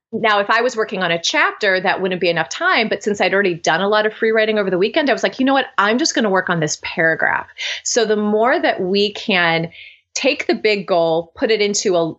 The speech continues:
take the big dream, put it into a long-term goal,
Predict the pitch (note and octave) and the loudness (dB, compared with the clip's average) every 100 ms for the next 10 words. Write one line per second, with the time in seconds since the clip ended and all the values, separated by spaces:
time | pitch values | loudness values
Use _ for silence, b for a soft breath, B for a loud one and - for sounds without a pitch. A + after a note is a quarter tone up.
0 | - D4 A#3+ F#3+ E3 C#4+ B3+ G3 F3 E3+ | -4 -2 0 0 0 0 2 0 2 0
1 | F3 - G#3 G3 F#3 G3 F3 E3+ F#3 A3+ | -2 0 2 2 0 2 2 2 2 2
2 | A3+ A3 F#3 E3+ E3 D#3+ | 0 -2 0 2 2 2